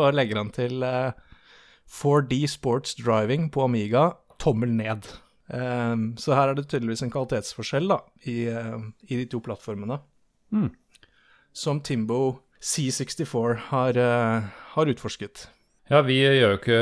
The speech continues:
Speaker 2: utforsker jo ikke noe annet enn, eh, dos-varianten, så da har vi tydeligvis truffet blink med, med plattformen denne gangen, da.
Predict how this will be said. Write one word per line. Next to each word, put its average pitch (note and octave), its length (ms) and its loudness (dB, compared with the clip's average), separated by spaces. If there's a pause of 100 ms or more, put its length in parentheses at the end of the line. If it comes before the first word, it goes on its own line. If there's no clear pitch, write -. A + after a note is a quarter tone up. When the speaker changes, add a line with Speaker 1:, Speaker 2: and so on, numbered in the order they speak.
(180)
Speaker 2:
utforsker - 300 -6
jo A#2 80 -2
ikke - 100 -14
noe A#2+ 140 2
annet - 160 -6
enn, A#2 180 0
eh, A#2 140 0
dos-varianten, A2+ 600 -2
så C3 400 0
da B2 120 2
har A#2+ 80 4
vi A#2+ 100 0
tydeligvis A2 440 -2
truffet G2 340 -8
blink G#2+ 340 -4
med, A#2 380 0
med A2+ 160 0
plattformen A#2 420 -4
denne A#2 160 -2
gangen, B2+ 160 -2
da. B2 80 -4